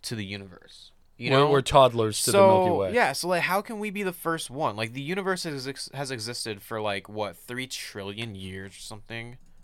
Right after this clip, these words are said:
Speaker 2: Look, the, the universe is vast. It is vast. It is ridiculously huge. I don't believe that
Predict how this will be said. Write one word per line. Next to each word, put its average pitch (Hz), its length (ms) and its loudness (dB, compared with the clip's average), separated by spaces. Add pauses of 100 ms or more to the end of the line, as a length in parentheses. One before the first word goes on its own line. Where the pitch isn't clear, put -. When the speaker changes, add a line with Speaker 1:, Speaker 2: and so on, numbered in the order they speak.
(840)
Speaker 2:
Look, 240 180 2
the, 202 280 0
the 185 140 0
universe 262 440 4
is 131 120 -2
vast. 107 880 -2 (440)
It 180 140 2
is 139 200 0
vast. 107 1040 -2
It 156 120 -6
is 147 220 -6 (880)
ridiculously 139 1080 -4
huge. 113 360 -6
I 185 100 2
don't 247 140 0
believe 226 200 2
that 165 100 10